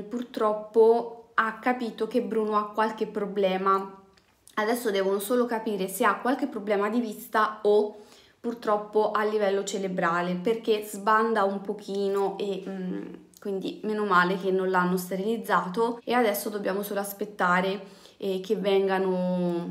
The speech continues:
dei dottori apposta per visitarlo. Quindi adesso è tornato a casa Bruno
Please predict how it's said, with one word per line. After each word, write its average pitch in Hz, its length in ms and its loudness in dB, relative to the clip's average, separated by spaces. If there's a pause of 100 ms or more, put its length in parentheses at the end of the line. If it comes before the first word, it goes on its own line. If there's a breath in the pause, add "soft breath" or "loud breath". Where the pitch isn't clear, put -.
(100)
dei 190 220 0
dottori 196 500 0
apposta 185 600 0
per 180 380 -4
visitarlo. 180 800 -6 (120)
Quindi 190 240 -4
adesso 185 540 -2
è 202 160 -6
tornato 185 420 -2
a 247 80 -4
casa 254 380 -2
Bruno 208 680 -4